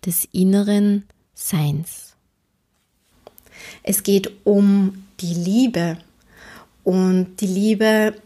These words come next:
ist wieder, wie soll ich sagen, das ist einfach, das ist nicht im Verstand letzten Endes zu begreifen.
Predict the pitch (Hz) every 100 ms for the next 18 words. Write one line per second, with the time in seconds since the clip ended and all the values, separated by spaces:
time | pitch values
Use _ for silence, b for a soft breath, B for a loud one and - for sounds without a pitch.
0 | _ 208 208 - - 202 214 226 226 226
1 | B B B B _ _ _ _ 180 185
2 | 190 175 175 - 247 196 170 165 180 -
3 | 170 170 190 - 185 190 - - B B
4 | B B B B _ _ _ _ _ _
5 | _ - 202 202 - 208 240 311 - 247
6 | 240 233 - 180 196 202 208 202 - 180
7 | 190 190 196 190 - 160 156 165 - -
8 | 185